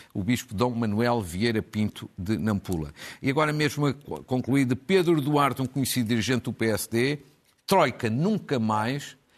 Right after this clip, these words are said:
é uma investigação, de facto, de grande valia.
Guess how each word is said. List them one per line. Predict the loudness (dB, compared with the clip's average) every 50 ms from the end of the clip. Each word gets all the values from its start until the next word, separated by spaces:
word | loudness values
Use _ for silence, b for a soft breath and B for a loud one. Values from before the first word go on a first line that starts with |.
| b b b
é | -2
uma | -2 0 0 0 -2 -2 -2
investigação, | 0 0 0 0 -2 -6 -6 -4 -4 -2 0 0 0 0 0 0 0 0 2 0 0 -2 -4 -8 -12 _ _ -6
de | -6 -6
facto, | -4 -2 -2 -2 -2 -4 -6 -4
de | -2 -2
grande | -2 0 0 0 0 0 0 -2 -2 -2 -4 -4 -6 _ _ _ -10
valia. | -6 -4 -2 0 0 2 2 2 0 0 -2 -4